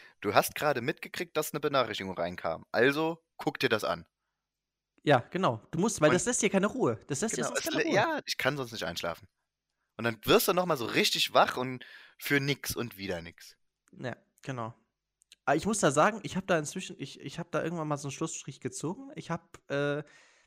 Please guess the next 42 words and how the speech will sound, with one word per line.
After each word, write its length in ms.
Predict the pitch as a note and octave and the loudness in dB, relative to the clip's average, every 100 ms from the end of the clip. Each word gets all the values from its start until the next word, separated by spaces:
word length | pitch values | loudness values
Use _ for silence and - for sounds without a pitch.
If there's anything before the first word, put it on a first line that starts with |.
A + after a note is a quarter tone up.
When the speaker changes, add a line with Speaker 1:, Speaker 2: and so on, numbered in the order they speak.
| _ - | _ -6
Speaker 2:
ich 120 | F#3 | -4
mach 120 | A3 | -2
dann 100 | A3 | -2
einfach 280 | - G3+ F3 | -2 -2 -4
W 80 | A3 | 0
lan 200 | F3 C#3 | 0 0
aus. 240 | A2+ B2 - | -2 -6 -8
Ich, 240 | - - | -10 -6
ich 140 | E3 | -2
sag 120 | A3 G#3+ | 0 0
mir: 100 | F3+ | -4
„Okay, 200 | - C4 | -2 -4
alles 200 | G#3+ - | -4 0
klar, 240 | G3 - | 2 2
das 140 | D#3+ - | -2 -2
kann 120 | - | -2
Speaker 1:
Ja. 20 | |
Speaker 2:
auf 140 | G3+ G3 | -2 0
morgen 360 | A#3 A3+ B2 | 0 0 2
warten 300 | A2+ A2+ B2 | 4 2 0
irgendwann. 260 | A#2+ A#2+ B2+ | -8 -6 -8
Das 100 | - | -8
ist 140 | - | -4
mir 80 | F#3+ | 0
dann 120 | E3 | 2
Speaker 1:
Ja, 0 | B2 | 2
Speaker 2:
auch 120 | A2 | 0
Speaker 1:
ja. 20 | |
Speaker 2:
egal.“ 420 | C#3 C#3+ C3 A#2 _ _ - | 0 -2 -2 -6 _ _ -2
Die 60 | D#3+ G#3 | 4 6
Speaker 1:
Du 80 | C3+ | 8
Speaker 2:
Leute 20 | |
Speaker 1:
hast 120 | F3 G3 | 6 4
den 60 | |
Speaker 2:
wissen 40 | B2 | 2
Speaker 1:
Sch-, 40 | |
Speaker 2:
das. 140 | A#2 | 2
Speaker 1:
du 80 | E3 | 2
hast 120 | G3 | 2
den 80 | F#3+ | 0
Sprung 260 | - F#3 F#3+ | -2 0 2
geschafft. 580 | F3 E3 D3+ - - | 4 6 4 2 -12